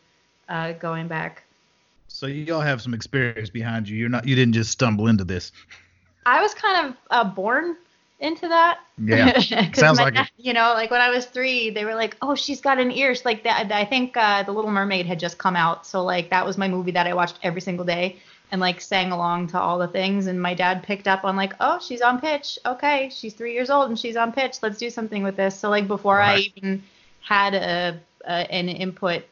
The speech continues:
Speaker 1: you know, they were like, "She's a singer. Let's see what we do with this." So I, I kind of fell into it. And luckily, I like it. So, <laughs> you know, I was like, I've, it's never been something that he, like, made me do. You know, I've always enjoyed it, but I'm glad that I had that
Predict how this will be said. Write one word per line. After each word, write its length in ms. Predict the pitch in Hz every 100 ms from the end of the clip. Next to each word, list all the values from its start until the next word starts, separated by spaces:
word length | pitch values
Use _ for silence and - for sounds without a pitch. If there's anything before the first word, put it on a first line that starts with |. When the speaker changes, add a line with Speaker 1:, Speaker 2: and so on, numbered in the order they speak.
| -
Speaker 1:
you 120 | 180
know, 160 | 165
they 120 | 170 175
were 80 |
like, 220 | 180 185 185
"She's 220 | 226 220
a 40 |
singer. 380 | 254 349 320 302
Let's 180 | 247 240
see 100 | 247
what 80 | 247
we 60 |
do 80 | 262 262
with 100 | 247
this." 280 | 220 220
So 140 | - 196
I, 220 | 190 190 -
I 320 | 185 190 190
kind 220 | - 208
of 80 | 190
fell 180 | 214 202
into 340 | 208 208 208
it. 120 | 190 185
And 280 | 190 190 196 - -
luckily, 400 | 330 427 392 285
I 60 | 214
like 340 | 220 262 294
it. 240 | 190 180 - _ _
So, 540 | - - 202 185 180 180 269 277 254 -
<laughs> 460 | 226 214 - - -
you 100 | 233
know, 100 | 214
I 120 | 208
was 180 | 214 214
like, 300 | 220 208 208
I've, 280 | - 220 202 -
it's 240 | 214 214
never 200 | 240 233
been 220 | 240 220 214
something 460 | 208 202 196 190
that 260 | 190 185 185 _ _ _ _ _
he, 240 | - 214
like, 200 | 196 185
made 300 | 226 190 190
me 160 | 170 160
do. 300 | 156 - 165
You 80 | 170
know, 100 | 165
I've 260 | 165 175 185
always 300 | 190 196 175
enjoyed 340 | 175 175 175
it, 180 | 165 165
but 100 | 170
I'm 160 | 170
glad 380 | 175 185 185 190
that 120 | 185
I 120 | 170 170
had 260 | 170 170
that 300 | 165 165 165